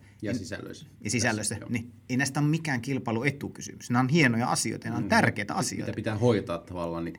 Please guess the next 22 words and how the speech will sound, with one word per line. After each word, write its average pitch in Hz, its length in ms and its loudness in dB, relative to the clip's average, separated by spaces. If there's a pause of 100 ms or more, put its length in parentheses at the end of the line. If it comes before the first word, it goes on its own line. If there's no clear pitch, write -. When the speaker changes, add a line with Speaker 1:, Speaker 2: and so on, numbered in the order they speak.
Speaker 2:
<laughs> - 40 -4
Nämä, 190 180 10
Speaker 1:
kaikkia 202 180 8
Speaker 2:
nämä 247 140 8
on 165 60 4
Speaker 1:
mediaa, 202 220 10
Speaker 2:
vähän 196 220 8
niinku 175 160 4
Speaker 1:
niin. 160 80 2
Speaker 2:
se, 185 100 10
että 165 240 4 (440)
laita 151 400 4
vaatteet 165 460 8
päälle 147 220 8
ennen 143 180 6
kuin 143 120 2
menet 147 240 4
töihin, 101 560 4 (220)
<laughs> 156 220 4
tyyppisiä 120 460 6
Speaker 1:
Mm. 107 60 6
Speaker 2:
asioita. 107 380 0